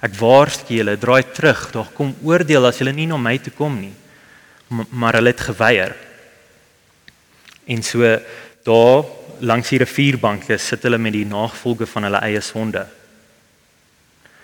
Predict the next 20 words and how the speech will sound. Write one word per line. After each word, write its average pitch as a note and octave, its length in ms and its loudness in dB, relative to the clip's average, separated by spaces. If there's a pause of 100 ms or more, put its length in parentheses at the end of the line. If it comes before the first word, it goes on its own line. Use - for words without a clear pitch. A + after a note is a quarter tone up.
(1120)
Maar B2+ 260 -6
meer C#3 300 2
as C#3+ 140 2
dit, - 340 -4 (1300)
dis A2+ 240 -8
nie C#3+ 120 -2
net D3+ 160 0
hulle C#3+ 140 0
eie B2 220 0
sonde A#2 300 -4
waar G#2 240 -2
hulle G#2 300 -4
treur G2 380 -4
nie. G2 240 -14 (960)
Hulle A2 180 -6
treur B2+ 320 2
ook B2+ 240 0 (400)
omdat A2 280 -8
hulle G2 160 -8
slawedrywers G2+ 1200 -6